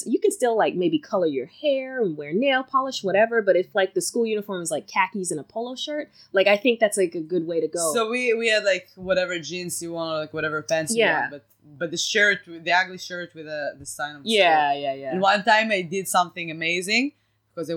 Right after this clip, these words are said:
Speaker 2: was always trying to push the limits. I took a sweatshirt and I drew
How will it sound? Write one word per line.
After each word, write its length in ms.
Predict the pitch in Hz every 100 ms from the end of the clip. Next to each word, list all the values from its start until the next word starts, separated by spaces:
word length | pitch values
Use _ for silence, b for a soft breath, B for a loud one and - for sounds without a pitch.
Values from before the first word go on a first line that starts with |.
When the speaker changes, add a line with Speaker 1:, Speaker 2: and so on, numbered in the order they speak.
| 170
Speaker 2:
was 100 | 170
always 480 | 190 196 202 190 -
trying 400 | 220 196 190 180
to 100 | 196
push 260 | - 208 190
the 160 | 196
limits. 380 | 196 196 214 247
I 80 | 226
took 240 | 202 202 - -
a 40 | 175
sweatshirt 540 | - 208 226 294 294
and 120 | 190
I 240 | 196 214 226
drew 500 | 180 180 240 254